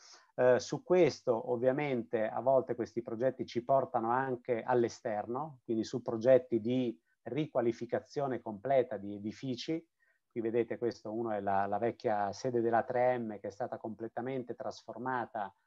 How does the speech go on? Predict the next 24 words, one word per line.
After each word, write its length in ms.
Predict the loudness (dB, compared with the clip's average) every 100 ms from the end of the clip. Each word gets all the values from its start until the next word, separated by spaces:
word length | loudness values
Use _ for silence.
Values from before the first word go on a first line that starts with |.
| _ _ -10
con 100 | -6
traslazioni 600 | -4 -2 -4 -4 -2 -2
di 80 | -2
superfici, 840 | -2 -2 -4 -4 -2 -2 0 -2 -4 -20 -20 -2
però 160 | 6
ecco 240 | 8 8 6
con 140 | 4
un 100 | 4
approccio, 640 | 2 4 4 6 4 2
mi 100 | 2
piace 340 | 4 4 4 2
dire, 580 | 2 0 0 0 -2 -4
dal 260 | 0 2
dentro 380 | 2 0 0 0
verso 300 | 2 0 -2
l'esterno, 680 | -6 -6 -8 -8 -8 -10 -14 -8
no? 160 | -4
L'esterno 440 | -2 -2 2 4 4
deve 180 | 6
essere 300 | 4 4 -2
bello, 360 | 4 6 6 6
funzionale, 580 | 2 -4 0 6 8 8
sostenibile, 960 | 2 -4 0 2 4 6 6 4 0 -8 _ _ _ _ -4
ma 360 | 2 4 2